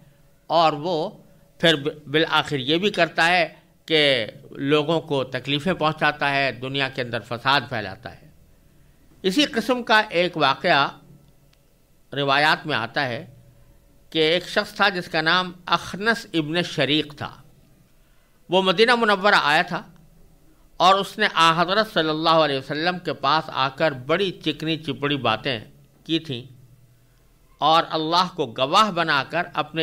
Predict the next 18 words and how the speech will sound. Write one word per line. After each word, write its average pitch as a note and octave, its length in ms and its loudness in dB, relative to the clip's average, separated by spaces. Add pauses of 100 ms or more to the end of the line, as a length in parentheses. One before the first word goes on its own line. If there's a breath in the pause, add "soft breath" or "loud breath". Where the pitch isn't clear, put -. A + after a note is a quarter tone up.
ईमान C3+ 320 0
लाने A#2 320 -4
का C3+ 120 -4
इजहार A#2+ 360 -4
किया G#2 240 -14
था। - 160 -20 (1040 soft breath)
लेकिन E3 280 2
जब E3 140 2
वापस E3+ 320 4
गया F3 220 4 (760)
तो D3+ 80 2
रास्ते F3 400 2
में G#3+ 100 2
मुसलमानों E3+ 640 2
की E3+ 180 -8
खेतियां D3 440 -2
जला F3+ 220 4
दी G3 160 -6